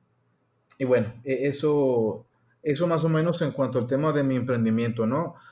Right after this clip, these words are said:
Hubo un momento en el que ya, ya no quería ser el... Eh, se, pues, se va a escuchar mal, pero estamos en confianza, ¿no? Y ya no quería ser el,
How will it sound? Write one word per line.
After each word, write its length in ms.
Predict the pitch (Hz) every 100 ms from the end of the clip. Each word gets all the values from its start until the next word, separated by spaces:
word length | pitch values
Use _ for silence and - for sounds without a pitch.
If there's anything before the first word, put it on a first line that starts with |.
| -
Hubo 220 | - 139
un 80 | 151
momento 720 | 156 147 151 139 160 151 139 - _ _
en 120 | 123
el 140 | 127 120
que 220 | 123 117
ya, 580 | 127 139 143 147 143 - _ _ _ _ _
ya 200 | 131 143
no 180 | 156 151
quería 500 | 151 147 143 151 143
ser 340 | - 151 143
el... 500 | 151 139 117 101 92 - _ _ _ _ _
Eh, 880 | - 113 107 107 104 101 101 98 92 87 - _ _ _
se, 220 | - 131 123
pues, 220 | 139 135
se 240 | 139 -
va 80 | 139
a 40 |
escuchar 320 | 156 175 196 190
mal, 200 | 165 165
pero 140 | 185
estamos 320 | 151 147 160
en 80 | 156
confianza, 500 | 127 120 123 139 127
¿no? 180 | 135 165
Y 300 | 139 113 - - - - - -
ya 80 |
no 120 | 143 160
quería 220 | 165 165
ser 160 | 165
el, 80 | 160